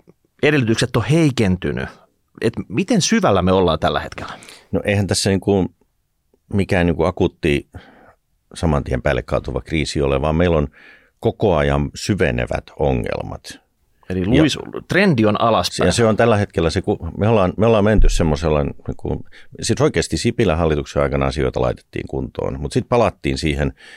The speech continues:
Speaker 2: siihen taantumisen trendiin. Mut nyt se vauhti kiihtyy, ja kun korkotasot nousee, valtiolainojen ko-, korkokulut kak-, kaksi piste kuusi miljardia tänä vuonna, ja, ja mikäli,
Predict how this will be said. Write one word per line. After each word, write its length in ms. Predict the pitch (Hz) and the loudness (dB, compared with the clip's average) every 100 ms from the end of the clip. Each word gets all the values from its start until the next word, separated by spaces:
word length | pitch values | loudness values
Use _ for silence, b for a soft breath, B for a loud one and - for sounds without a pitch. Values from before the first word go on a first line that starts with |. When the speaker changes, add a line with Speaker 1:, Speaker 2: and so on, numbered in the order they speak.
| B | B
Speaker 2:
siihen 200 | - 87 | -4 -2
taantumisen 720 | 87 95 80 - 65 62 65 - | 2 0 0 -2 -6 -4 -6 -6
trendiin. 680 | 78 78 69 60 55 57 - B B | -2 0 -2 -2 -6 -8 -12 B B
Mut 140 | 78 | -2
nyt 160 | 107 123 | -2 0
se 220 | 104 80 | -2 0
vauhti 360 | 98 95 - 78 | 2 0 0 -6
kiihtyy, 580 | - 76 64 - - 64 | -2 -2 -2 -6 -6 -4
ja 120 | 62 | -4
kun 140 | - | -4
korkotasot 580 | 113 110 80 - 73 - | -2 0 -2 -4 -4 -2
nousee, 600 | 80 73 67 62 62 60 - b b b b b | 0 0 0 -2 0 -2 -8 b b b b b
valtiolainojen 680 | 95 87 73 78 71 65 65 | -2 0 2 2 2 0 -2
ko-, 220 | 78 - | -4 -4
korkokulut 520 | - 82 69 62 67 - | -2 -2 -2 -4 -4 -2
kak-, 200 | 87 - - - 58 64 | -6 -8 -18 -12 -8 -4
kaksi 220 | 90 - | -4 -6
piste 220 | - - - | -8 -8 -4
kuusi 300 | 104 85 - | 0 0 2
miljardia 640 | 95 78 64 - - 58 | 2 2 -2 -6 -8 -6
tänä 240 | 69 67 | -4 -2
vuonna, 340 | 60 60 60 62 | -2 -4 -2 -2
ja, 300 | 60 62 57 - | -2 -2 -4 -8
ja 120 | 55 - - - b b b b b b - - 90 - - - | -10 -10 -12 -16 b b b b b b -20 -20 -20 -20 -16 -10
mikäli, 460 | 73 69 73 71 | -8 -4 -2 -2